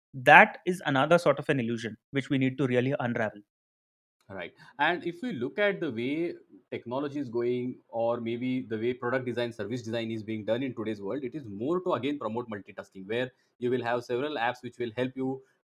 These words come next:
Speaker 2: do s-, multiple things at a time. Now, today I heard the news that Apple is coming up with their latest phone. Every time they come up with a brand new <laughs> phone, like, <laughs> every announcement, I, now it has become kind of a joke now, because now they are saying that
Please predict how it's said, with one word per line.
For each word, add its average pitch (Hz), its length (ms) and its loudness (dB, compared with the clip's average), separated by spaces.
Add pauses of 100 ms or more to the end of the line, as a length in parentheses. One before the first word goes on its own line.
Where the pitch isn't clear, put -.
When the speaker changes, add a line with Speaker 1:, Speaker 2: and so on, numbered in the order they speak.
Speaker 2:
do 120 180 -4
s-, 120 180 -14
multiple 127 380 -4
things 127 240 -6
at 113 160 -8
a 113 60 -8
time. 107 360 -4
Now, 135 380 -2
today 156 260 0
I 131 200 0
heard 127 260 0
the 127 80 -4
news 117 300 -4
that 113 140 -2
Apple 135 360 -6
is 120 160 -8
coming 113 260 -8
up 117 140 -6
with 107 140 -14
their 113 160 -4
latest 104 440 -10 (100)
phone. 110 240 -6
Every 117 220 0
time 131 260 -4
they 110 100 -6
come 110 160 -6
up 113 120 -8
with 113 160 -10
a 143 60 0
brand 107 340 -6
new 110 200 -6 (100)
<laughs> - 100 -20
phone, 131 240 0 (440)
like, 131 360 0 (120)
<laughs> - 140 -20
every 170 960 4
announcement, 123 520 0
I, 123 180 2 (300)
now 135 180 4
it 147 80 2
has 139 140 4
become 123 260 -4
kind 117 160 -2
of 120 100 -2
a 123 60 2
joke 113 320 -2
now, 104 220 -6
because 123 300 0 (260)
now 160 160 6
they 165 100 2
are 160 80 2
saying 165 240 -2
that 160 120 2